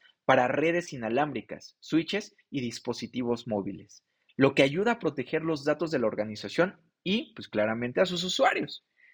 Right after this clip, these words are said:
Punto número cinco, analíticos avanzados. La plataforma de Meraki les ofrece analíticos avanzados que les permite a la administración de T I recopilar y analizar datos del uso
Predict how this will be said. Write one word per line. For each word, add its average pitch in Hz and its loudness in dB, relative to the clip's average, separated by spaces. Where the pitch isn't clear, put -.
Punto 240 4
número 226 6
cinco, - -2
analíticos 139 2
avanzados. 117 0
La 120 -4
plataforma 196 -2
de 196 -4
Meraki 123 -2
les 127 -4
ofrece 160 -2
analíticos 156 -4
avanzados 113 0
que 139 4
les 139 4
permite 156 2
a 233 2
la 160 4
administración 117 -4
de 147 0
T 135 0
I 147 -4
recopilar 139 2
y 135 2
analizar 131 2
datos 180 0
del 131 2
uso 190 -2